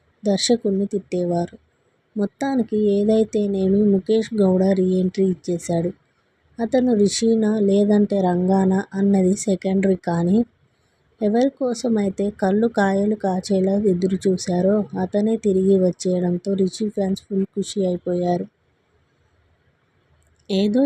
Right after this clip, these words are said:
ఈవెంట్లో సూపర్ స్టార్ మహేష్ బాబు చెప్పినట్టుగా, "మేము మేము బాగానే ఉంటాం, మధ్యలో మీరే తన్నుకుంటారు" అన్నట్టుగా గుప్పడంత మనసు విషయంలోనూ ఇదే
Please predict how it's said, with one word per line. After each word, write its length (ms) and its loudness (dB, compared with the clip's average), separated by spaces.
ఈవెంట్లో 540 2
సూపర్ 380 -2
స్టార్ 300 -2
మహేష్ 380 2
బాబు 240 2
చెప్పినట్టుగా, 800 -2
"మేము 240 4
మేము 320 2
బాగానే 480 2
ఉంటాం, 380 0
మధ్యలో 460 2
మీరే 400 4
తన్నుకుంటారు" 840 -2
అన్నట్టుగా 640 -2
గుప్పడంత 520 -4
మనసు 340 -2
విషయంలోనూ 600 0
ఇదే 260 2